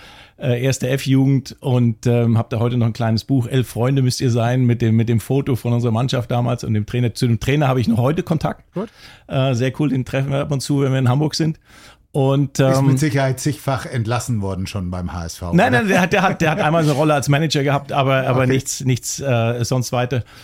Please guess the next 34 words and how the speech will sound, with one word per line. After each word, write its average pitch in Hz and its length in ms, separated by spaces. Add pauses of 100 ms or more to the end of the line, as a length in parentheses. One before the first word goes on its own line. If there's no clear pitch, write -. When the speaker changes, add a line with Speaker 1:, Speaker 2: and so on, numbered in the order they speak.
(260)
Speaker 1:
Und, 131 460
ähm, 123 340
ja, 92 200
und 104 140
wenn 104 100
du 113 100
einmal 113 160
die 113 80
Raute 117 260
im 104 60
Herzen 113 320
hast, - 420
äh, 127 220 (500)
als 127 200
Spieler 135 520
selber 131 320
Speaker 2:
Ja, 123 60 (160)
Speaker 1:
da 113 240
Speaker 2:
ja, 82 180
ja. - 140
Speaker 1:
auch - 180
im 131 200
Volksparkstadion 131 840
mal 123 140
gespielt, 123 320
so 135 60
ein 113 80
Vorspiel 127 400
vor 127 120
der 120 80
Bundesligamannschaft 127 760
Speaker 2:
Oh, - 20
toll. 123 80
Speaker 1:
gehabt. - 240